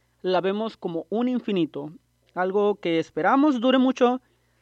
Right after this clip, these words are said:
algo de lo cual no sabemos cuándo será su final. Dentro de este infinito que es nuestra vida, vivimos eventos y relaciones que se experimentan tan intensos que su duración parece extenderse más allá del tiempo y espacio.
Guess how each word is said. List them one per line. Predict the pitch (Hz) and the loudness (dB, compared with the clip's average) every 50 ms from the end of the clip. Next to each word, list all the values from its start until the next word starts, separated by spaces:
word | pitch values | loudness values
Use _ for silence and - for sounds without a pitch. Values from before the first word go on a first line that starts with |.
| _ _ | _ _
algo | - - 185 190 220 | -4 -2 2 4 6
de | 220 | 6
lo | 202 190 | 6 4
cual | 185 - 196 190 190 180 | 4 4 2 4 4 2
no | 175 175 | 0 0
sabemos | - 214 190 196 196 202 202 190 | 0 -2 -2 -2 -2 -2 -4 -6
cuándo | - - - 170 165 165 165 170 | -6 -2 2 2 2 2 0 -4
será | - 175 160 151 | -4 -4 -4 -4
su | - - 165 | -4 -4 -6
final. | - 196 220 240 214 165 135 _ _ _ _ _ _ _ _ _ _ _ _ _ _ _ _ _ _ _ _ _ _ _ _ _ _ _ _ _ _ _ _ _ _ | -4 -2 0 0 0 -2 -4 _ _ _ _ _ _ _ _ _ _ _ _ _ _ _ _ _ _ _ _ _ _ _ _ _ _ _ _ _ _ _ _ _ _
Dentro | - 202 165 220 233 226 233 226 233 | -8 -2 0 2 2 6 8 10 12
de | 247 | 12
este | 269 269 - 359 | 10 10 8 4
infinito | 359 302 - 233 220 220 233 - 254 247 240 - | 4 4 4 4 2 2 4 6 4 4 4 2
que | 196 185 190 | -2 0 0
es | 190 - 220 | 0 -2 -4
nuestra | 220 214 - - 170 156 | -6 -6 -6 -4 -4 -4
vida, | 156 175 175 208 226 - - - _ _ _ - | -2 -2 -2 0 -2 -2 -4 -10 _ _ _ -20
vivimos | 165 160 185 214 190 196 220 233 240 247 233 - | -14 -8 -6 -6 -4 -2 -2 -2 -2 -2 -2 -2
eventos | 208 170 156 185 202 226 233 - 240 - | -2 0 2 2 2 2 0 0 -2 -2
y | 233 196 | -2 -2
relaciones | 190 180 160 151 - - 196 202 214 226 226 226 - | 0 0 0 -2 -2 -2 -2 0 0 0 -2 -4 -6
que | - 214 | -8 -8
se | - 196 | -8 -8
experimentan | - - - 190 180 175 175 185 190 - 214 214 208 | -10 -8 -6 -4 -2 -2 -2 -2 -2 -2 -4 -4 -6
tan | - _ - 175 175 175 | -8 _ -4 -4 -2 -2
intensos | 165 156 151 - - 190 202 214 - - 254 262 - _ _ _ _ _ _ _ _ _ _ _ | -2 -4 -4 -4 -4 -4 -4 -4 -4 -4 -4 -4 -4 _ _ _ _ _ _ _ _ _ _ _
que | - 233 | -6 -4
su | - 254 | 0 2
duración | 214 220 220 214 202 180 - - 240 240 247 254 254 | 6 6 6 6 4 0 0 -2 0 2 2 2 2
parece | 240 - 254 240 226 240 226 - 262 | 2 4 4 6 6 4 2 0 -6
extenderse | - - 208 196 180 190 185 - 233 | -6 -6 -6 -2 -2 -2 -2 -2 -4
más | 208 196 202 196 208 - 233 | -2 0 0 0 0 -2 -4
allá | 220 190 202 196 | 0 2 2 4
del | 202 202 196 | 4 2 0
tiempo | - - 196 202 185 - 202 | -2 -4 -4 -4 -2 -2 -2
y | 180 | -2
espacio. | 156 - - 156 131 - - 180 165 | -2 -2 -2 -4 -4 -4 -6 -16 -18